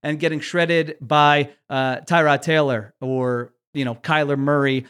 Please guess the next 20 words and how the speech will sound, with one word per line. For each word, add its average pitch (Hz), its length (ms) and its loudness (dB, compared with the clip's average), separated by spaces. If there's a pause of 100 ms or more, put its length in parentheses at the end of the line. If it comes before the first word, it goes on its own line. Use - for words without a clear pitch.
(160)
and 123 200 -6
Greg 139 300 0
Dortch. - 380 2
Like, 123 180 -4
yes, 143 480 0
there 131 260 -2
is 156 220 -2
a 139 60 -6
difference 127 500 -4 (260)
between 135 560 0 (120)
those 143 340 2
two 143 180 -2
things. 131 440 -2
And 120 120 -8
so, 123 260 -6 (200)
um, 123 480 -2 (100)
that, 151 300 2
that 165 200 4
is 160 140 0
interesting 127 480 -4